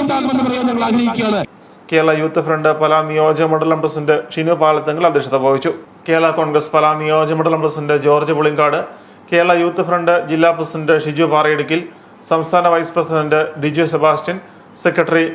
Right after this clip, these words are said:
Speaker 2: നിബാസ് തോട്ടുങ്കൽ, കേരള കോൺഗ്രസ് തലപ്പലം മണ്ഡലം പ്രസിഡന്റ് ജിമ്മി വാഴംപ്ലാക്കൽ,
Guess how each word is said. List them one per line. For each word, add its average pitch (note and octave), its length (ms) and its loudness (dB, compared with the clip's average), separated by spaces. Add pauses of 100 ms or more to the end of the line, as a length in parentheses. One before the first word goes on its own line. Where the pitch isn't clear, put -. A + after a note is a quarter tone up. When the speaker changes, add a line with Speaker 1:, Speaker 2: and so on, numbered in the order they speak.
(100)
Speaker 2:
നിബാസ് D#3+ 360 0
തോട്ടുങ്കൽ, D#3+ 420 0 (520)
കേരള F#3 180 4 (120)
കോൺഗ്രസ് F3 320 -2
തലപ്പലം E3 380 0
മണ്ഡലം D#3+ 300 0
പ്രസിഡന്റ് D#3 320 0 (100)
ജിമ്മി D#3+ 320 -2
വാഴംപ്ലാക്കൽ, D3+ 520 0